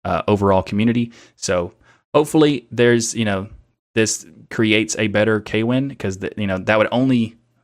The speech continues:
be a good thing in my opinion. So if you'd like to learn more about this project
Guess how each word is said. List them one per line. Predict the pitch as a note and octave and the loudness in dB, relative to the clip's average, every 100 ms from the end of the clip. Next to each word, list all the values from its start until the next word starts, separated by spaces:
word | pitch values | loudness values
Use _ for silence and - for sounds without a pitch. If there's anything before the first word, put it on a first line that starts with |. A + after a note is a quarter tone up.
| _ | _
be | A2+ | -4
a | F#2+ | 0
good | A#2 G#2 | -2 -2
thing | G#2+ F#2 G#2+ | -8 -10 -10
in | G#2 | -6
my | G2+ F#2+ | -4 -4
opinion. | G2 F#2+ G2 _ | -6 -10 -12 _
So | - G#2 F#2 - - - | -12 -10 -10 -14 -20 -4
if | B2+ | 4
you'd | F3 | 4
like | E3+ | 4
to | |
learn | D#3 | 0
more | C3 C3 | 4 4
about | A2+ A2 A#2 B2 | 4 2 0 -2
this | A#2+ | -8
project | - A#2+ A#2+ B2 - | -4 -4 -2 -4 -8